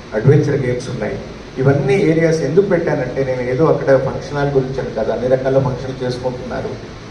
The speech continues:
కానీ నా ఉద్దేశం ఏంటంటే, ఒక అగ్రిఫార్మ్ స్కూల్, ఒక పిల్లోడిని, నర్సరీ చదువుతున్న పిల్లోడి దగ్గర నుంచి పిహెచ్డీ చేసే వ్యక్తి వరకు ఈరోజు ఒక వ్యవసాయం మీద పూర్తి అవగాహన కల్పించాలనే ఆలోచనతో అరవై ప్రాజెక్టులు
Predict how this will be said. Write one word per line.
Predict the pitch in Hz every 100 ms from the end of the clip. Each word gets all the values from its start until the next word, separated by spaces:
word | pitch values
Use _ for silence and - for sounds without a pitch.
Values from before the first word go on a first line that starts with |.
| -
కానీ | 135 135
నా | 127 123
ఉద్దేశం | 117 135 143 135
ఏంటంటే, | 120 - 110 107 120 104 - - -
ఒక | 117 113
అగ్రిఫార్మ్ | 107 135 143 147 127
స్కూల్, | - - 131 123 - - - - - - - - - -
ఒక | - 147
పిల్లోడిని, | 165 202 202 202 202 - -
నర్సరీ | 139 - 165
చదువుతున్న | 165 160 139 143 135
పిల్లోడి | 127 135 143
దగ్గర | 131 127 127
నుంచి | 123 143 139
పిహెచ్డీ | 139 160 165
చేసే | 156 135 131 135
వ్యక్తి | 120 - 143
వరకు | 127 151 - 143 - - - - -
ఈరోజు | 135 143 143
ఒక | 139
వ్యవసాయం | 127 123 165 170 185 170 160
మీద | 156 151 135
పూర్తి | 143 143 139
అవగాహన | 120 131 135 139
కల్పించాలనే | 131 120 - 117 120 117 110
ఆలోచనతో | 208 247 - - - - -
అరవై | - 139 143
ప్రాజెక్టులు | 139 123 127 131 127